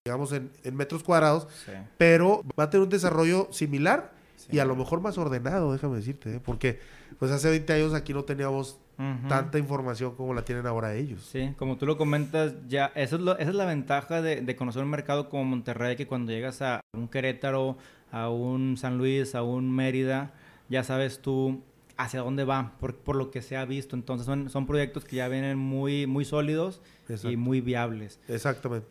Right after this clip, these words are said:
Speaker 2: Entonces no descalificamos a, al proyecto que venga, lo asesoramos, lo escuchamos y continuamos con el trabajo. ¿Qué otra cosa hace un evaluador?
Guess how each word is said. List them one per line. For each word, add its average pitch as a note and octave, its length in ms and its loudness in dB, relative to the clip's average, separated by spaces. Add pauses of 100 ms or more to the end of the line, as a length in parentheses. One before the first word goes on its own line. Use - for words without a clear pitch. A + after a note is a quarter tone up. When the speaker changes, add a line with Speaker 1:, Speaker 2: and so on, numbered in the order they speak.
Speaker 2:
Entonces E3 340 4
no F#3 260 4
descalificamos F#3 840 0 (140)
a, C3 300 0
al C3+ 200 -2
proyecto C3+ 360 -2
que D3+ 100 0
venga, F3+ 360 0
lo C3+ 180 0
asesoramos, D3+ 640 0
lo C#3 80 -2
escuchamos E3+ 760 -2
y C3+ 100 -8
continuamos B2+ 480 -4
con D3 160 -2
el B2+ 60 -2
trabajo. B2+ 420 0
¿Qué D3+ 80 -4
otra E3 180 -4
cosa F3+ 380 -4
hace E3+ 120 -8
un F3 120 -4
evaluador? C3+ 520 0